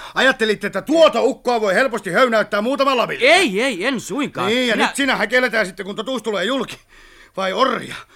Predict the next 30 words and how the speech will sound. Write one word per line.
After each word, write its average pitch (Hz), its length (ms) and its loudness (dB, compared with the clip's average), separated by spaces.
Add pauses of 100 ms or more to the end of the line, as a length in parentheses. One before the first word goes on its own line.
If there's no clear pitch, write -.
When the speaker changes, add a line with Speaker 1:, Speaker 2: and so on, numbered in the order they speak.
(160)
Speaker 1:
Arvatkaapa, 226 680 2
kenelle 220 300 -2
orjalle 226 360 4
minä 226 180 2
nyt 240 160 0
soitan. - 440 2 (800)
Speaker 2:
Te, - 60 -14 (380)
te, 262 220 2 (260)
teillä 285 320 4
on 269 160 4
siis 311 280 -4
varaa 285 360 4
olla 269 140 2
nostamatta 247 580 -2
yhtiönne 214 440 -4
tuotantoa 220 520 0
puolella? 190 440 0
Speaker 1:
Minulla 240 340 2
on 269 300 4
siihen 233 380 0
varaa. 220 360 0 (640)
Minulla 226 260 -2
on 226 60 2
aina 262 200 4
varaa 247 240 4
heittää 220 360 2
hullut 233 260 0
ja 196 80 -2
huijarit 202 380 0
ulos. - 360 -4